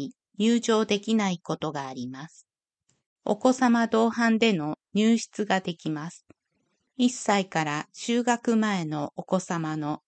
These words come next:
一時預かりを利用する場合、四月十七日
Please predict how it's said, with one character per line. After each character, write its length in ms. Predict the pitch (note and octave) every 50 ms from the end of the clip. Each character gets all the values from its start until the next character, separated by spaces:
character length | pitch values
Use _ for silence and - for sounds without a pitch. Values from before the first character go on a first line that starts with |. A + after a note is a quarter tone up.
| _ _ _ _
一 260 | - F#3+ - - A#3 A#3
時 140 | - B3+
預 280 | B3+ B3 B3 A3 G#3+ G#3
か 140 | - F#3+ E3+
り 180 | D#3 D3 C#3+
を 140 | C#3+ C#3+ C#3+
利 140 | C3+ C#3 D#3+
用 180 | F3+ F#3+ F#3+ G3
す 220 | F#3+ - - F#3+
る 120 | F3+ E3+
場 280 | E3 - E3 D#3+ D#3 D3+
合、 60 | D3 D3+ D3+ D3 D3 _ _ _ _ _ _ _ _ _ _ _ _ - -
四 140 | - A3+ G3+
月 380 | A#3+ A#3+ B3 - - A#3 A#3
十 320 | G3+ - A3 A3 A3+ A#3 A3+
七 260 | - - - - A3+
日 480 | G#3+ G#3 G#3 G3+ G3+ - - F#3 -